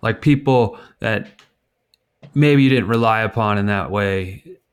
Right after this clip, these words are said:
now you felt like, "Oh, wow, it's a di-, kind of a different relationship," or, or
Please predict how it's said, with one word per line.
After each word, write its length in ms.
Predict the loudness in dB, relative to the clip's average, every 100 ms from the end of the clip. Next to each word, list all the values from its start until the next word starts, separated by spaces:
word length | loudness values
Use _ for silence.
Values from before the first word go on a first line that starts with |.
| _ _
now 280 | -6 -2 0
you 180 | 0 -2
felt 240 | -2 -4 -4
like, 300 | -6 -8 -4
"Oh, 160 | -2
wow, 180 | 0 0
it's 120 | -2
a 40 | -6
di-, 120 | -6
kind 240 | -4 -4
of 60 | -2
a 40 | -4
different 300 | -4 -6 -6
relationship," 600 | -4 -4 -6 -8 -10 -10
or, 80 | -12
or 420 | -10 -12 -12